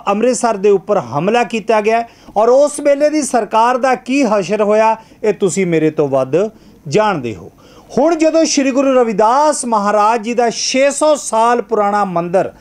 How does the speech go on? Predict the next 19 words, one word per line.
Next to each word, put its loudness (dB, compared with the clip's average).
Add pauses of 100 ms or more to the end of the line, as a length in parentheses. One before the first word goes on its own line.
(300)
ਤੁਕਲਾਬਾਦ 2
ਦੇ 2
ਵਿੱਚ -2
ਜਿਸ -2
ਨੂੰ -6
ਢਹਿ 2
ਢੇਰੀ 0
ਕਰ 0
ਦਿੱਤਾ -2
ਗਿਆ 0 (380)
ਔਰ 2
ਲੋਕਾਂ 0
ਦੇ 2
ਵਿੱਚ -6
ਖਾਸ 0
ਕਰਕੇ 0
ਰਵਿਦਾਸੀਆ 0
ਭਾਈਚਾਰਾ 2
ਹੈ -2